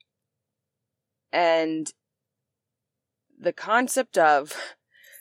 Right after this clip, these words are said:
going into the rooms and saying, "Hi, my name's Amanda, and I'm an addict." There's no fucking way I was gonna get behind that. I've been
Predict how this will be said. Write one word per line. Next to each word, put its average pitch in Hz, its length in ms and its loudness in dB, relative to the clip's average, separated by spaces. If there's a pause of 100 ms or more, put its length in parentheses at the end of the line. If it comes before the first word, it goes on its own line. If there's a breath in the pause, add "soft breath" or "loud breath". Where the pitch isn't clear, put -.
(140 loud breath)
going 214 340 0
into 220 320 -6
the 226 140 2
rooms 151 460 -2
and 151 160 -8
saying, 151 640 -6 (440)
"Hi, 269 380 -2
my 196 180 4
name's 190 300 0
Amanda, 202 720 2
and 151 340 -4
I'm 202 320 2
an 202 200 0
addict." 160 500 0 (240)
There's 220 340 0
no 233 580 0 (140)
fucking 196 600 -2
way 156 640 2 (180)
I 165 120 4
was 170 180 0
gonna 160 180 -4
get 151 180 -8
behind 220 440 -4
that. 135 160 -8 (880)
I've 175 480 4 (1200)
been 180 360 2